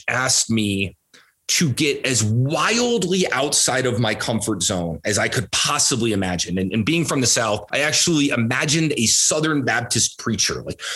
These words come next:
"Hellfire and brimstone." And I got as animated and as just absolutely crazy as I could <laughs> in terms of how I pitched this. And, and this was recorded.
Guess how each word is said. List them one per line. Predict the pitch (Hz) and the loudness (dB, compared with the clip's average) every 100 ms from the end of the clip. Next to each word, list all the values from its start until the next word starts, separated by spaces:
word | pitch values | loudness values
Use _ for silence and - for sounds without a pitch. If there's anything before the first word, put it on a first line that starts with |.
| - | -2
"Hellfire | 294 320 294 302 285 - 247 254 262 254 233 | 0 2 2 2 0 0 2 4 2 2 2
and | 226 202 | 4 4
brimstone." | 202 233 220 185 - 139 | 2 2 2 2 2 0
And | 147 | -2
I | 139 | -2
got | 139 180 - _ _ _ | -2 -4 -6 _ _ _
as | 139 - - | -2 -2 0
animated | 202 240 254 233 226 226 233 214 | 0 2 2 2 2 2 2 2
and | 156 | 2
as | 147 123 | 0 2
just | 151 147 - | 0 -2 -2
absolutely | - 196 180 - 208 170 175 147 131 | -2 2 2 4 2 2 2 0 0
crazy | - - 180 208 202 143 131 | 0 0 0 2 2 2 2
as | 107 | 2
I | 107 | 0
could | 92 95 - - 403 - | -2 -2 -2 0 -2 0
<laughs> | 330 - 294 | -4 -2 -2
in | 131 | 0
terms | 147 123 | 0 0
of | 120 | 0
how | 104 104 | 0 0
I | |
pitched | 113 220 226 - | 0 0 0 0
this. | 98 - | 2 2
And, | 135 | 2
and | 175 | 2
this | 208 | 2
was | 214 165 | 2 0
recorded. | 175 - 135 113 | -2 -2 -4 -4